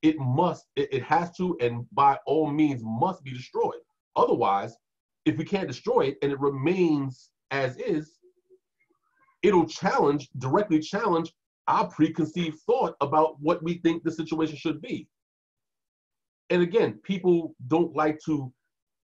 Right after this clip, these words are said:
be presented with situations that challenges their comfortability. So when you hear people say, "Oh, you know, um,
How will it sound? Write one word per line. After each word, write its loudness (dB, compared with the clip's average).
be -2
presented -2
with -6
situations -6
that -4
challenges -4
their -4
comfortability. -2
So 0
when -2
you 2
hear 6
people -4
say, 2
"Oh, 6
you -6
know, -2
um, -6